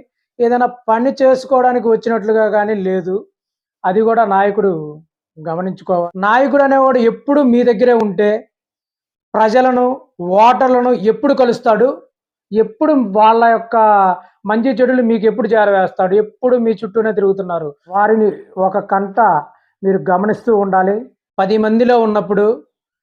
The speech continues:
ప్రతి ఒక్కరిని నవ్వుతూ పలకరిస్తూ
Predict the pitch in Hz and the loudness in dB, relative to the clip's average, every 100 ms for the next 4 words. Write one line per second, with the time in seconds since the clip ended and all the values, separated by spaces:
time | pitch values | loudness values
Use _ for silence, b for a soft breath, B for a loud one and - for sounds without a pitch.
0 | _ _ _ _ _ _ _ _ _ _ | _ _ _ _ _ _ _ _ _ _
1 | _ - 202 202 240 220 214 - 247 233 | _ -6 -6 -2 0 0 0 0 0 0
2 | 190 180 180 226 226 233 208 190 190 190 | -2 -2 0 0 0 0 0 -2 -2 -4
3 | - 196 | -4 -6